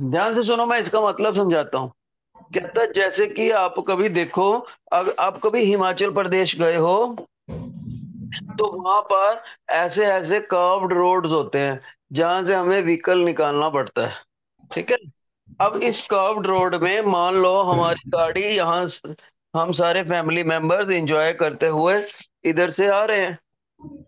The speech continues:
लेकिन all of a sudden आपके पापा क्या सोचते हैं, यार उधर से कुछ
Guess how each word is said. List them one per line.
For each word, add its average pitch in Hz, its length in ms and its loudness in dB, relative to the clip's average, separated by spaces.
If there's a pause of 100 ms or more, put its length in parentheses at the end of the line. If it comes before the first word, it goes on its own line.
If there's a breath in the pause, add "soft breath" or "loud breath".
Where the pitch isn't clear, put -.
(340)
लेकिन 190 320 0
all 202 520 2
of 160 80 -4
a 196 180 0
sudden 185 380 0 (320 loud breath)
आपके 170 320 0
पापा 175 400 0
क्या 180 240 0
सोचते 175 440 -2
हैं, 196 80 0
यार 180 260 2
उधर 175 340 0
से 185 140 0
कुछ 180 280 0